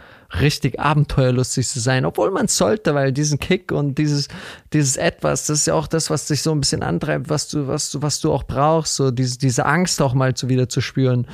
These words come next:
Und, äh, ja, ist auf jeden Fall auch was, was, äh,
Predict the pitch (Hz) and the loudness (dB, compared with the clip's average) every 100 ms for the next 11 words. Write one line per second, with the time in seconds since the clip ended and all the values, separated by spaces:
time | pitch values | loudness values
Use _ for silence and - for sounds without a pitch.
0 | - - 120 131 127 127 123 123 123 123 | -16 -12 -2 2 4 2 2 2 2 2
1 | 123 117 - - 127 123 120 _ _ - | 2 -2 -10 -4 0 0 -2 _ _ -10
2 | 156 156 139 143 139 - 127 123 135 135 | -2 0 2 2 2 2 0 2 0 0
3 | 131 127 - - - - - - 131 127 | 0 0 -4 -10 -20 -20 -20 -2 2 2
4 | - 131 127 127 123 123 | 2 2 2 4 2 2